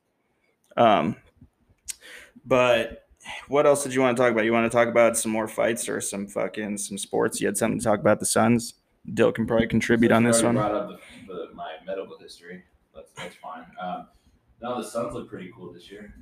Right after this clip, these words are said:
Speaker 1: Yeah?
Speaker 2: Yeah, I mean, they got Chris Paul, Devin Booker, DeAndre Ayton.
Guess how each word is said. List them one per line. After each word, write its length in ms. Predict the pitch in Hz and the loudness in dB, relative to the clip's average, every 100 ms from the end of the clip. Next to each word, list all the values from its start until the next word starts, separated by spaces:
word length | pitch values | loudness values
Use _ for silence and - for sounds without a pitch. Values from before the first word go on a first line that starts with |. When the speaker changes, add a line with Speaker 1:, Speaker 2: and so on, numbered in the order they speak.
| - _ _ - - - - _ - _ - | -20 _ _ -20 -18 -16 -18 _ -20 _ -18
Speaker 1:
Yeah? 220 | 117 113 143 - _ _ _ _ | -8 -8 -8 -14 _ _ _ _
Speaker 2:
Yeah, 160 | 92 92 | -14 -12
I 40 | |
mean, 100 | 98 | -12
they 80 | 98 | -8
got 160 | 98 98 | -8 -8
Chris 160 | 98 - | -10 -14
Paul, 380 | - 90 92 92 | -10 -6 -6 -6
Devin 240 | 87 87 90 | -8 -12 -12
Booker, 420 | 85 85 90 85 _ - _ - | -14 -14 -16 -18 _ -20 _ -20
DeAndre 320 | - - - | -20 -18 -20
Ayton. 140 | 233 | -20